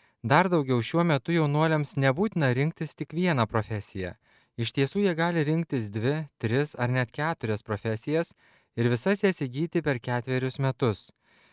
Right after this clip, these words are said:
Būtent tai siūlo tarpkryptinės ir tarpdisciplininės studijos, o jų Lietuvos aukštosios mokyklos siūlo per šimtą aštuoniasdešimt variantų.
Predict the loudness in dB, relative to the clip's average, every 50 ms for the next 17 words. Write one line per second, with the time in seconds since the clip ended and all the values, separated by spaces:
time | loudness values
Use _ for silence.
0 | _ _ -8 -4 -4 -2 2 4 4 4 4 2 2 2 2 0 0 2 4 6
1 | 6 4 4 2 2 2 0 -4 -6 -4 -4 -4 -4 -4 -2 0 0 0 0 -2
2 | 0 0 2 2 0 -2 -2 -2 -2 0 -2 -4 -6 -2 -4 -4 -2 0 0 0
3 | 0 2 2 2 0 0 -2 -4 -4 -4 -2 0 -2 -2 -2 -4 -8 -14 -20 _
4 | _ _ _ _ _ _ _ _ _ 0 2 2 2 4 4 2 2 2 2 2
5 | 2 2 4 2 2 2 2 0 -4 -2 -2 -2 0 0 0 0 0 -2 -4 -6
6 | -2 0 0 0 0 -2 -4 -2 2 2 2 2 2 0 0 0 -2 -4 -4 -4
7 | -4 -2 -2 -4 -4 -4 -6 -6 -4 -2 -2 -2 -2 -2 -2 -4 -4 -4 -4 -2
8 | 0 0 0 0 0 0 0 2 0 0 -2 -6 -8 -8